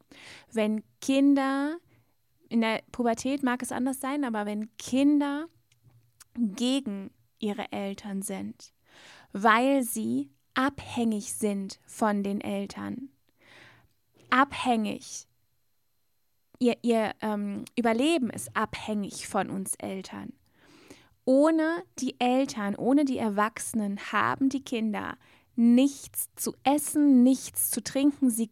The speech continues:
können sich noch nicht selber versorgen. Sie können sich noch nicht selber in ihren Gefühlen regulieren.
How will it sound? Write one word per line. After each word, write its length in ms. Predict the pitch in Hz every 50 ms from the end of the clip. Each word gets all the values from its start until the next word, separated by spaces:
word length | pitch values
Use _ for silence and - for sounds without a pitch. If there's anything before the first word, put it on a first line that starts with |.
| _ -
können 600 | - - - - 277 294 330 339 339 320 294 269
sich 520 | 226 220 226 220 190 - - - - - _ - - - - _ _
noch 480 | - 220 240 240 226 208 - - - -
nicht 720 | 226 226 226 226 233 233 214 214 - - - - - - _ _
selber 720 | - 202 - 226 220 214 214 214 214 208 208 202 196 196
versorgen. 1120 | - - - 208 196 196 196 196 190 196 202 196 196 190 190 190 202 202 208 220 247 254 - _ _ _ _ _ _ _ - - - - - - - - _
Sie 280 | - - 247 262 - -
können 720 | - - - 240 262 285 330 339 339 277 226 214 196 - - _
sich 460 | - 208 220 240 240 226 - - - 226
noch 340 | 226 220 208 202 - -
nicht 240 | 226 214 208 - -
selber 480 | - 196 220 214 214 214 214 214 214 208
in 100 | 208 202
ihren 200 | 185 202 208 208
Gefühlen 720 | 208 202 202 - - - 233 226 226 220 214 208 196 196
regulieren. 920 | 196 202 196 196 202 202 196 202 202 208 208 202 196 196 190 202 202